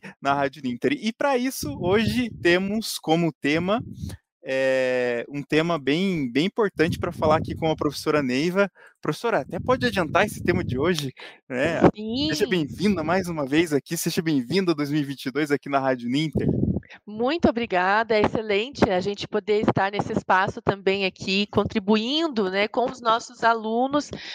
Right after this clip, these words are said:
Speaker 2: dos mais diversos cursos, com ouvintes, né, que já foram alunos Uninter, que estão se aproximando da instituição. Eu sou a professora Neiva, sou professora do curso de serviço social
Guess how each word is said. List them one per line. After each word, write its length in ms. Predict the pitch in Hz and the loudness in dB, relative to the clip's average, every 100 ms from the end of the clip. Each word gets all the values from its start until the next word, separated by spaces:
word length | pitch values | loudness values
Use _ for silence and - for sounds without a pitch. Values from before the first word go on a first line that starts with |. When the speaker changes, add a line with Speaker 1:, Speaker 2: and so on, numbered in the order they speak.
| - | -4
Speaker 2:
dos 160 | 240 226 | -2 0
mais 300 | 226 269 440 | 0 0 -2
diversos 540 | 311 233 233 - 226 | -2 2 2 0 -12
cursos, 480 | - 233 247 - - | -4 0 0 -2 -6
com 100 | 254 | 0
ouvintes, 680 | 240 233 214 247 285 269 214 | 2 2 2 -6 -6 -4 -2
né, 180 | 214 220 | 0 -2
que 160 | - | -2
já 180 | 220 254 | 0 0
foram 320 | - 262 247 | 0 -2 0
alunos 380 | 233 226 220 202 | 0 -2 -4 -6
Uninter, 680 | 185 190 233 262 247 247 240 - - | -6 -2 0 0 2 4 4 2 -18
que 100 | - | -4
estão 240 | 240 269 277 | -2 0 0
se 100 | - | 0
aproximando 680 | 226 233 240 208 208 247 | 0 -2 -2 0 0 0
da 140 | 208 202 | 0 0
instituição. 920 | 202 - - 175 - - 202 214 277 - - - - - | 0 -8 -2 -2 0 0 2 2 0 -8 -18 -16 -8 2
Eu 200 | 254 302 | 2 2
sou 160 | 311 | 0
a 60 | 254 | 0
professora 420 | 247 - 262 254 | 0 -4 0 0
Neiva, 340 | 240 269 330 | 0 -2 -2
sou 200 | 339 294 | -2 0
professora 520 | 302 294 269 - 240 214 | 0 -2 -4 -2 0 0
do 100 | 233 | -2
curso 380 | - 233 - | -2 -2 -2
de 180 | 208 269 320 | -4 0 0
serviço 480 | 285 220 226 - - | -2 -4 -6 -6 -8
social 600 | 247 - 311 262 240 | -2 0 0 0 -2